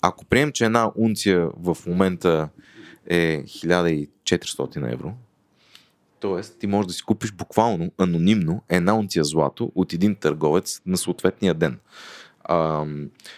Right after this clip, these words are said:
тоест вече се вижда затягането на колана. Ам,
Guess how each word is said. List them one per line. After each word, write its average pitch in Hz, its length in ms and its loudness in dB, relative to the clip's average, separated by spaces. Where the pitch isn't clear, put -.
тоест 123 300 0
вече 120 440 0
се 101 300 0
вижда 127 380 2
затягането 110 920 0
на 101 160 4
колана. 85 580 0
Ам, 78 600 -2